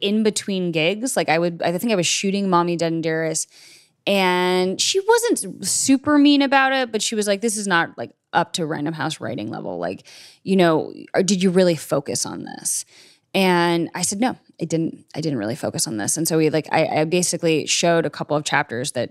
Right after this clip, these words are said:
you know, that I could actually really write. And we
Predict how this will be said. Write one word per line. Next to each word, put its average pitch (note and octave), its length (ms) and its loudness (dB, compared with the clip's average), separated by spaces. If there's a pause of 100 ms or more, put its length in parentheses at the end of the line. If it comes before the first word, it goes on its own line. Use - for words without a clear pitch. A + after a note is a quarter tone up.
you D#3+ 100 -2
know, - 80 -2
that - 100 -6
I - 40 -4
could - 140 -8
actually D3+ 320 -2
really B2 240 -2
write. G#2 360 0 (480)
And E3 640 0 (180)
we E3 640 2